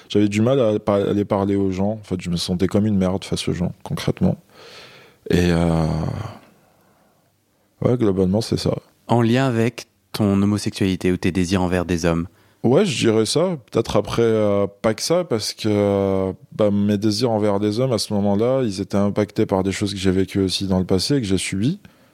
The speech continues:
Speaker 2: Tu
Speaker 1: Mais
Speaker 2: veux en parler ?
Speaker 1: Ah ouais, ouais, on peut en, euh, je peux en parler, ouais, concrètement, euh, ouais. En fait, avant mes quatre ans, j'ai eu des attouchements avec le fils de ma nourrice, qui était bien plus âgé, qui avait la vingtaine.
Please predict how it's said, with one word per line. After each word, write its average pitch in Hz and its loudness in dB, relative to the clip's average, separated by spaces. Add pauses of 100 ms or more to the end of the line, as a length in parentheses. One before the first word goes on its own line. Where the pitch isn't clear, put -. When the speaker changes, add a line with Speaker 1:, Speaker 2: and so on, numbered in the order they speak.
(1160)
Speaker 2:
Tu 101 -2
Speaker 1:
Mais 101 2
Speaker 2:
veux 95 2
en 92 0
parler ? 92 -6 (760)
Speaker 1:
Ah 101 0
ouais, 131 2
ouais, 190 2
on 107 2
peut 95 0
en, 92 2
euh, 92 2
je - -6
peux - -2
en 95 2
parler, 92 2
ouais, 110 0 (120)
concrètement, 90 0
euh, 85 -2
ouais. 104 0 (460)
En - -20
fait, 95 2
avant 98 4
mes 98 2
quatre - 0
ans, 139 2
j'ai 110 2
eu 95 2
des 95 0
attouchements 98 -2
avec 92 0
le 92 2
fils 87 -4
de 95 2
ma 92 2
nourrice, 95 0
qui - -4
était 87 0
bien 90 0
plus 90 -2
âgé, 90 0
qui - -2
avait 87 2
la 85 0
vingtaine. 98 0